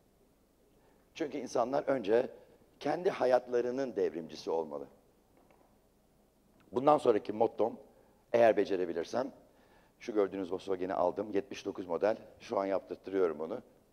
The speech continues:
E-, e-, elimdeki arabayı satıp bunu aldım. Tek arabam bu olacak. Yaz,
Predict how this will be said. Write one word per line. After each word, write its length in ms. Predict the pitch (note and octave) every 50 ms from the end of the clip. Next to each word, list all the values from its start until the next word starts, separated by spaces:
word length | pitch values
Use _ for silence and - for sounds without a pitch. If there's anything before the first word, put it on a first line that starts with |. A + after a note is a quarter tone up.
| -
E-, 240 | G#2 A2+ - - A2
e-, 100 | G#2+ - -
elimdeki 440 | A2+ G#2+ A2 A#2+ A#2 - - - C3
arabayı 260 | A#2 A2+ G#2+ A#2 A#2
satıp 320 | - G#2 F#2 - E2+ - -
bunu 120 | D#2+ E2
aldım. 240 | D#2 D2+ D#2+ F2 D#2+
Tek 180 | - A#2 -
arabam 320 | G#2+ G2 F#2+ F2+ F2+ F2+ E2+
bu 60 | D#2
olacak. 300 | C#2 C2 - F2+ A2 - - - - - - - - - - - - - - _ _ _ _ _ _ _ _ _ _ _ _
Yaz, 460 | - B2 C3 C#3 C#3 - - - -